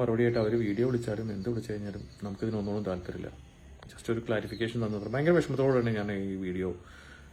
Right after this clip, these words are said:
ഞാൻ ചെയ്യുന്നത് കേട്ടോ. സത്യം പറഞ്ഞാൽ എനിക്ക് രാവിലെ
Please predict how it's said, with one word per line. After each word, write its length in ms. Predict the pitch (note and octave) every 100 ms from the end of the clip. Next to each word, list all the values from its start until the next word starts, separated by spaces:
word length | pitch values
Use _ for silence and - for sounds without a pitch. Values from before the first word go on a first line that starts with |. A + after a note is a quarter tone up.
| - - -
ഞാൻ 100 | G#2 G2+
ചെയ്യുന്നത് 260 | F#2+ F#2+
കേട്ടോ. 120 | F#2 F#2+
സത്യം 180 | F#2 G#2
പറഞ്ഞാൽ 180 | G#2 G2
എനിക്ക് 200 | G2 G#2+ G#2 G2+ - - A#2+ A2+
രാവിലെ 360 | G#2 G#2 A2